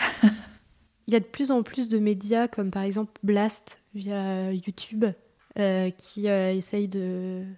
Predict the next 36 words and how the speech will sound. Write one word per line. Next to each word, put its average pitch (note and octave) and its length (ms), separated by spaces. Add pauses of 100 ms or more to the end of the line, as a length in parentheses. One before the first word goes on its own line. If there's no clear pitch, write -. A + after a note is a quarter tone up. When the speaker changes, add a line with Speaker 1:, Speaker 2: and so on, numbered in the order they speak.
(160)
Speaker 2:
ou F#3 60
même G3 200
sur G3 160
LinkedIn G3 420
aussi, G#3 220
il G#3+ 40
y G#3+ 60
a G3 40
beaucoup F#3+ 300
de F#3 260
gens, G3 260
de G3 140
journalistes F#3+ 460
qui - 100
prennent F#3+ 180
de F#3 100
plus G3+ 220
en G3+ 80
plus - 240
la G3 80
parole G3+ 380 (340)
pour G#3+ 160
ressortir G3 460
un G3 100
peu G#3 160
des, F3 320
des F3+ 140
médias, F3 460
euh, F3 200 (360)
bah, F3+ 100
de E3+ 120
la F#3 120
télévision F#3+ 580
qu'on G#3 140
connaît F3+ 260
aujourd'hui, F#3 560